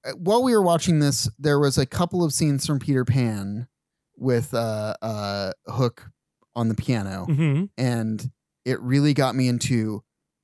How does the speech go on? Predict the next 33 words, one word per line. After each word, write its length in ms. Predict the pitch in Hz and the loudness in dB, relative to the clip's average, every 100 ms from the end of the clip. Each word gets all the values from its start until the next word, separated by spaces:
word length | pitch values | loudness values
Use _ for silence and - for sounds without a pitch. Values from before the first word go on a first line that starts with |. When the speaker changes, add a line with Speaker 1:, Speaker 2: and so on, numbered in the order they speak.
| _ _ | _ _
Speaker 1:
I 120 | 123 | -4
don't 240 | 127 139 127 | 0 -2 0
really 240 | 131 120 | -2 0
remember 380 | 113 113 117 113 | 0 0 0 0
that 180 | 107 - | -4 -4
much 220 | 110 110 | -6 -6
from 180 | - 110 | -6 -8
Peter 260 | - 110 104 | -6 -6 -6
Pan. 680 | - 131 113 73 92 120 - _ _ | 0 0 0 -2 -6 -8 -10 _ _
Speaker 2:
Okay. 380 | 165 147 139 180 - - | -2 0 -2 -4 -10 -6
Speaker 1:
So 160 | - | -2
maybe, 720 | 127 117 123 123 131 123 120 - _ | 0 2 2 2 0 -2 -4 -6 _
I 60 | 139 | 0
mean, 180 | 139 - _ _ _ _ _ 147 | 0 -2 _ _ _ _ _ -6
I, 100 | 147 | 0
I 120 | 165 | 2
know 100 | 165 | 4
what 140 | 151 - | 2 0
the 60 | |
story 440 | - 165 135 107 92 | -2 0 2 0 -4
is. 500 | 64 76 82 - - _ _ | -8 -8 -8 -10 -12 _ _
I've 80 | 117 | -4
seen 160 | - 143 | 0 2
Hook 240 | 123 117 | 2 -2
way 160 | 113 107 | -6 -8
too 120 | 113 | -8
many 180 | 98 82 | -8 -8
times, 600 | - 113 95 73 69 - 127 | -4 -4 -4 -8 -12 -12 -12
Speaker 2:
Mm-hmm. 340 | - - 185 - | -12 -6 -4 -2
Speaker 1:
but 280 | 131 117 110 _ _ _ _ _ _ _ _ _ _ - | 0 0 -2 _ _ _ _ _ _ _ _ _ _ -10
I, 100 | 135 | -6
I 100 | 139 | -2
just, 220 | 123 143 | -2 -4